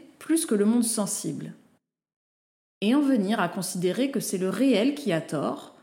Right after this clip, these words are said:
quand il ne correspond pas à son idéologie. Combien de religions considèrent ceux qui ne croient pas en leurs révélations comme des ennemis à abattre ? Combien d'idéologies politiques se sont révélées meurtrières ?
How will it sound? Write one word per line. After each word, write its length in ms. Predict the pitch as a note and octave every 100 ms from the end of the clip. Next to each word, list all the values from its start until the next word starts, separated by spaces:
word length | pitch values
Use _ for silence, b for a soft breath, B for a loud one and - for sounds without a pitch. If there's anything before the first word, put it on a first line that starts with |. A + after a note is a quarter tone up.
| _
quand 240 | - C#4 -
il 80 | D#4
ne 80 |
correspond 480 | A3+ A#3 G3+ G#3 F#3+
pas 220 | F3+ D#4+ E4
à 80 |
son 220 | F#3 G3+ B3
idéologie. 640 | A3 G#3+ G#3+ E3 C#3+ A2+ - _ _ _ _ _ _ _ _ _ _ _ _ _ _ _
Combien 440 | - D#4+ A#3+ D4 C#4
de 100 | F3
religions 560 | F3 A#3 B3 A3+ D4+
considèrent 500 | D4+ G#3+ A3+ A3 B3
ceux 120 | -
qui 120 | A3 E3
ne 80 |
croient 300 | D3+ - G3+
pas 100 | G#3
en 80 | G3
leurs 160 | D#3+ D3
révélations 640 | F3+ E3 F3+ G3 - D#4
comme 200 | D#4+ E3+
des 260 | E3 E3+ F3
ennemis 240 | A3 B3+
à 120 | A3+ F3
abattre ? 480 | E3 D#3+ - - - _ _ _ _ _ _ _ b b _
Combien 400 | - F4+ C4+ C#4+
d'idéologies 580 | A3+ G#3 A3 A3 A3 F3+
politiques 480 | - F#3 B3 G#4+ G#4
se 120 | A3
sont 160 | B3
révélées 340 | A3 A3+ A#3+ C#4+
meurtrières ? 800 | C4 B3+ - A#3 G#3 G3 E3+ -